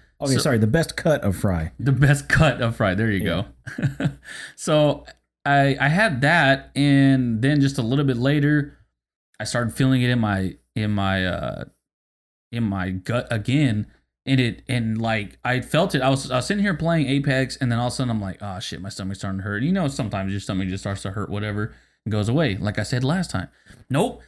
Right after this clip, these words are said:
Speaker 2: it didn't go away this time. And I just, I, I got up, I stood up, and I kept walking around the house.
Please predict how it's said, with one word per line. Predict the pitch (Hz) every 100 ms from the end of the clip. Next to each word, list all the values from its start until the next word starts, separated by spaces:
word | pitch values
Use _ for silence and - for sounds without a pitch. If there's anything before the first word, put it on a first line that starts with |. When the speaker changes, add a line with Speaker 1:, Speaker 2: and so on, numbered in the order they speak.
| _
Speaker 2:
it | 127
didn't | 160 185
go | 185
away | 190 220
this | 175 143
time. | 156 147 147 - _ -
And | 135 131 127 123 - _ _
I | 120 143
just, | 160 - -
I, | 127 127 -
I | 123
got | 113 139 160
up, | 160 165 - 120
I |
stood | 113 - 147
up, | 143 143 139 131
and | 120
I | 110 101
kept | - 110
walking | 104 131 131
around | 117 117 113
the | 101
house. | 107 110 -